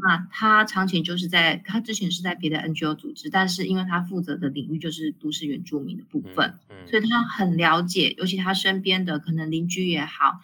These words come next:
Speaker 1: 或者是他的个案也好，都是这样子的一个，呃，特定的族群。
Speaker 2: 嗯哼，嗯哼。
Speaker 1: 对，所以在他认识就是现在这个热源拳击队的教练陈哲宇先生的时候，因为陈哲宇他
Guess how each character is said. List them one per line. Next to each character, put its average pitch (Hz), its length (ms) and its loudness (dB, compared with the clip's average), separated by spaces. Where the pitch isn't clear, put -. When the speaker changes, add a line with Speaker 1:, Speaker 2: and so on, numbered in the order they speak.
Speaker 1:
或 208 140 0
者 180 160 2
是 180 240 -2
他 175 120 0
的 170 140 -2
个 170 260 -2
案 170 220 0
也 143 100 -2
好， - 300 -2
都 190 480 4
是 180 520 2
这 196 100 4
样 165 200 6
子 147 180 -2
的 - 180 -4
一 - 80 0
个， 107 480 0
呃， - 360 -6
特 196 120 2
定 180 160 2
的 170 120 0
族 175 180 -8
群。 - 240 -12
Speaker 2:
嗯 - 0 -
哼， 110 80 -6
嗯 98 60 -12
哼。 104 240 -20
Speaker 1:
对， 185 180 0
所 233 220 4
以 196 100 -4
在 240 240 2
他 220 240 2
认 214 220 2
识 208 160 -2
就 202 100 2
是 208 100 2
现 202 300 0
在 180 200 2
这 180 120 -4
个 185 100 -2
热 208 140 2
源 160 240 -2
拳 156 220 -2
击 151 180 -2
队 165 240 2
的 139 280 -2
教 151 280 2
练 156 400 0
陈 170 220 -2
哲 170 180 4
宇 151 80 2
先 160 160 -2
生 156 180 0
的 147 120 0
时 - 200 -6
候， 147 280 0
因 214 60 4
为 247 120 2
陈 202 180 -2
哲 175 160 2
宇 170 120 2
他 170 300 2